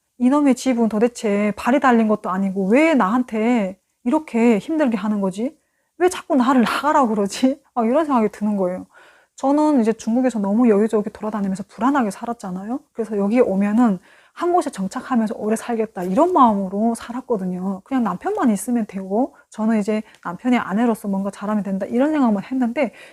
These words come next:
집이 저를 그렇게 힘들게 하는 거예요. 그것도 간사가 제가 이제 원해서 이-,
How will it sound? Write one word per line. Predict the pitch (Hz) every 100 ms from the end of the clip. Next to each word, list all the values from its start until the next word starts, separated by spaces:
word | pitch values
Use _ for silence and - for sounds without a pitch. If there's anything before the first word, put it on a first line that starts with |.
| _
집이 | - 302 466
저를 | - 339
그렇게 | - - 427
힘들게 | - 370 339 254
하는 | - 285 262
거예요. | 233 208 226 277 208 185 - _ - _ -
그것도 | 349 285
간사가 | - 202 220 320 240 196 196 208 190
제가 | - 214 254
이제 | 240
원해서 | 196 208 240 240
이-, | 220